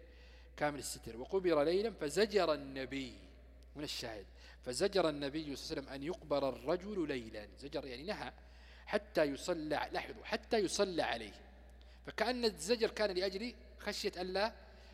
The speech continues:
يصلى عليه أو ألا يصلي عليه عدد كبير، "إلا أن يضطر إنسان إلى ذلك". ولذلك مستند الكراهة،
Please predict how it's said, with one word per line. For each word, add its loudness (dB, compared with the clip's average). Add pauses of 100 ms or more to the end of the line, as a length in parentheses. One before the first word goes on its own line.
(140)
يصلى 2
عليه 4
أو 0
ألا -4
يصلي -4
عليه -4
عدد 0
كبير، -8 (360)
"إلا 2
أن -8
يضطر -8
إنسان -10
إلى -6
ذلك". -14 (1080)
ولذلك 0
مستند -2
الكراهة، -4